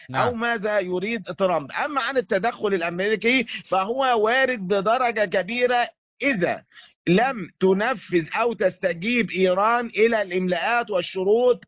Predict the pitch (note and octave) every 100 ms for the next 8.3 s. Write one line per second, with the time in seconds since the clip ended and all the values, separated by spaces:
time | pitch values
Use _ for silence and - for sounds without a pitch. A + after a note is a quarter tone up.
0 | F#3 A3+ A3+ F#3 F#3+ F#3 F#3 A3+ A#3 G3
1 | F3 - A3+ A3+ F#3+ F#3 D3+ G3+ A3 -
2 | F#3+ A3 A3+ A3+ A3+ B3 A3+ C#3 - -
3 | _ G3 B3+ A#3 G3+ A#3+ B3 F3+ G#3 F#3
4 | G3 F#3+ A3 B3 C4 - C3 D#3 F3+ -
5 | G3+ E3 F3+ G#3+ A#3+ B3+ D3 F3 A3 G#3+
6 | F3+ A#3 G#3 G3 G3 D3+ G3+ A#3+ A3 F#3
7 | G#3 F#3+ - G#3 A#3 G#3 F#3+ F3+ A3 G3
8 | A#3+ B3